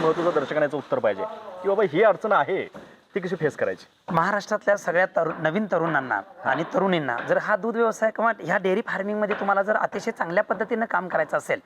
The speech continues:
Speaker 1: हा.
Speaker 2: तर सगळ्यात मोठं जर चॅलेंज कुठलं असेल, तर धार काढायचं कोणी,
Speaker 1: धार काढणं, हो.
Speaker 2: शेण काढायचं कोणी आणि वैरण आणायचे कोणी,
Speaker 1: हम्म.
Speaker 2: ह्या सगळ्या विषयाला पर्याय आज तयार झालेले आहेत. सगळ्यात महत्त्वाचं आता आपण चर्चा करूया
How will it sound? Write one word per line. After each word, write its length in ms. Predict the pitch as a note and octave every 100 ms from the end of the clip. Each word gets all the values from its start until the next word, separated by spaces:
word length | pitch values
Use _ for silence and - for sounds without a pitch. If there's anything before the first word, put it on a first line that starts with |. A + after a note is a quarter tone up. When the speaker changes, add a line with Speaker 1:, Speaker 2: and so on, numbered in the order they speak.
| -
Speaker 1:
हा. 300 | - - G2 -
Speaker 2:
तर 40 | A3
सगळ्यात 400 | - F3 A#3+ A#3+
मोठं 240 | A#3 A#3
जर 100 | A3+
चॅलेंज 340 | G#3 F#3 F#3+
कुठलं 260 | F3 F3 F3
असेल, 260 | D#3 - D#3+ -
तर 40 |
धार 280 | E3+ D#3+ E3
काढायचं 400 | D#3+ D3 B2 -
कोणी, 200 | A#2 G#2
Speaker 1:
धार 160 | B2 B2
काढणं, 240 | A#2 G#2+
हो. 60 | A2
Speaker 2:
शेण 200 | F#3 F#3
काढायचं 440 | E3+ D#3+ F3 -
कोणी 220 | - C#3
आणि 200 | B2+ C#3+
वैरण 320 | F3+ F3+ F#3+ G#3
आणायचे 420 | D#3+ D#3+ F3 -
कोणी, 240 | D#3 B2+ A#2 - -
Speaker 1:
हम्म. 140 | A2+ F#2
Speaker 2:
ह्या 100 | -
सगळ्या 440 | - - D3+ F3+ B3
विषयाला 600 | A3 F#3 G#3 F3+ D3+ D#3+ - -
पर्याय 280 | G3 F#3+ G3+
आज 260 | D#3+ E3 E3
तयार 220 | D#3 C3+
झालेले 260 | C3 C#3 B2+
आहेत. 240 | A#2 -
सगळ्यात 300 | - G#3 A3
महत्त्वाचं 360 | F3+ F3 E3+ E3+
आता 120 | E3
आपण 200 | E3 F3+
चर्चा 300 | E3+ C#3 E3+
करूया 380 | E3 D3+ C3 A#2